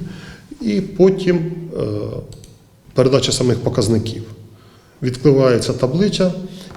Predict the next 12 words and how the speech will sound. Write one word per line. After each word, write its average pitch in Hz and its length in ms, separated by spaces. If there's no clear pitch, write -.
і, 190 200
е, 139 560
кожен 123 280
споживач, 117 600
який 113 460
має, 107 420
м, 101 100
всю - 280
інформацію, 185 600
може 139 240
досить 127 380
легко 185 400